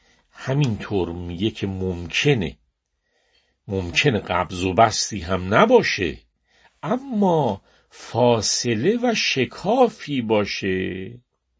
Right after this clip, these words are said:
میان ارزش‌هایی که حقوق به رسمیت می‌شناسه و ارزش‌هایی که شهروند برای خودش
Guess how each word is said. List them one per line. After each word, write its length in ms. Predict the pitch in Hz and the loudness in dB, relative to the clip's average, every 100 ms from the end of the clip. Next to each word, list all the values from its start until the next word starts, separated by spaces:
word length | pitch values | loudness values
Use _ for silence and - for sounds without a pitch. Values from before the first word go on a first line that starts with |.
| _ _ - - _ | _ _ -20 -20 _
میان 600 | 117 131 147 170 247 240 | 0 2 4 4 4 2
ارزش‌هایی 1160 | 196 143 127 120 110 120 117 - 151 151 123 95 | 0 0 0 0 0 -2 -2 -6 -2 0 2 0
که 160 | - | -6
حقوق 600 | 95 85 123 135 247 262 | -10 0 2 6 6 6
به 120 | 254 233 | 4 4
رسمیت 720 | 185 147 - 127 113 101 - | 2 -2 -6 -6 -4 -6 -8
می‌شناسه 1120 | 101 - 107 98 - - 101 - 92 95 - - _ _ _ _ _ _ _ _ | -10 -10 -10 -10 -10 -8 -6 -6 -6 -10 -12 -20 _ _ _ _ _ _ _ _
و 80 | 107 | 4
ارزش‌هایی 720 | 123 127 110 101 - - 110 | 6 6 2 -4 -4 -4 -4
که 140 | 120 - | -4 -12
شهروند 1000 | - 104 90 85 90 92 104 113 101 78 | -10 -6 -4 -6 -6 -6 -4 -2 -4 -4
برای 400 | 82 82 82 82 | -4 0 0 -2
خودش 760 | - - 107 82 90 - - | -6 -10 -6 -2 -4 -4 -10